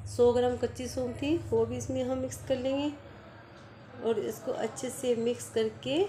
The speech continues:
हम मिक्सी के जार में ये सौंफ डालनी है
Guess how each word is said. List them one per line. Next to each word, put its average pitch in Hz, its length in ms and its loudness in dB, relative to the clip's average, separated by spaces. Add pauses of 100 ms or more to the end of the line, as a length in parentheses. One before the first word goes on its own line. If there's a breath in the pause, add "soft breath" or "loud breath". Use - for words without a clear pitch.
(360)
हम 226 160 2
मिक्सी 247 380 -2
के 233 200 2
जार 220 360 4
में 269 320 2 (500 loud breath)
ये 233 180 8 (480)
सौंफ 262 360 0
डालनी 220 440 4
है 302 240 2